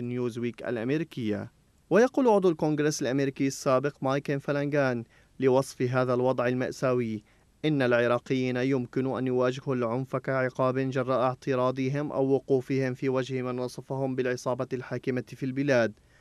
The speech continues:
وخصوصًا ميليشيات الحشد التي بدأت تمارس الابتزاز على نطاق أوسع على المواطنين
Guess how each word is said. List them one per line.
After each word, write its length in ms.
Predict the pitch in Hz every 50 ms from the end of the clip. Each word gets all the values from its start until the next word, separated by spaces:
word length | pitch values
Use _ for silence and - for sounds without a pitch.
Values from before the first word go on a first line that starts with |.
| _ _ - - - - - - _ -
وخصوصًا 500 | 185 208 208 254 226 - 277 247 - 254
ميليشيات 540 | 233 226 214 202 208 185 - 202 185 185 -
الحشد 460 | 202 190 - - 151 135 127 123 - - _ _ _ _ _ _ _ _ -
التي 440 | 160 170 151 135 127 - - 131 135
بدأت 480 | 135 143 139 131 139 131 82 120 147 - -
تمارس 440 | 151 135 131 131 135 139 135 - 143
الابتزاز 680 | 123 82 113 - - - 127 120 127 131 135 135 131
على 320 | 139 123 127 127 131 127 127
نطاق 360 | 131 127 - 131 127 131 127 -
أوسع 580 | 143 135 120 - 87 120 127 135 131 - - 135
على 280 | 127 127 131 131 139
المواطنين 720 | 139 139 139 135 135 131 - 147 135 135 131 123 113 110